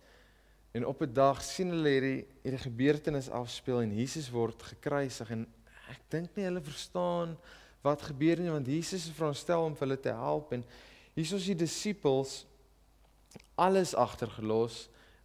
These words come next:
om hierdie man te volg en Jesus sterf. Voor hulle oë sterf hy en, en ek dink hulle, hulle dink by hulle self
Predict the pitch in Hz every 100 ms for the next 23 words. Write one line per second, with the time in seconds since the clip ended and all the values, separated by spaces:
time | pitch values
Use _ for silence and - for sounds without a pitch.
0 | _ 127 123 139 165 139 135 156 151 147
1 | - 110 110 - - - - - - _
2 | _ _ _ _ _ _ _ _ _ _
3 | _ _ _ 139 131 147 165 143 - -
4 | 160 139 92 90 - - - - 165 190
5 | 190 160 135 123 - - 165 160 - 135
6 | 127 - - - _ _ _ _ _ 135
7 | 139 - 165 165 156 151 - - - -
8 | - 151 143 170 170 175 160 - 160 156